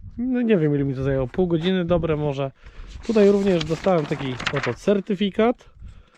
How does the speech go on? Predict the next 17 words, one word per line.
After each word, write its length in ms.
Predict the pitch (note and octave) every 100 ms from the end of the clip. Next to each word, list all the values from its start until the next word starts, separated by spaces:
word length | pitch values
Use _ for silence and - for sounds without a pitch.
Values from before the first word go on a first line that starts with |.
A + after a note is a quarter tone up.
| _ _ _
Co 300 | - E3 D#3
tu 200 | E3+ D#3
jest, 260 | D3+ C#3
jaki 240 | C#3+ - C3
skład 440 | - D3+ D3 C3
i 40 |
w 100 | B2
ogóle. 400 | B2 B2+ D3 A#3+ D4 - - - -
Także 240 | D3 C3 C3+
wszystkie 400 | - F#3 - D#3
dokumenty 560 | D3+ D3 D3 C#3 B2
są. 500 | - - C#3 E3 G#3+
Potwierdzenie 720 | G3+ D3 - C#3+ D3+ F#3+ F#3+ D#3
odbioru, 420 | C3+ F3+ G3+ E3
takie 240 | D#3 C3+
sraty 320 | - D3+ -
pierdaty. 680 | C3 B2 A#2+ D3 D3+ A#3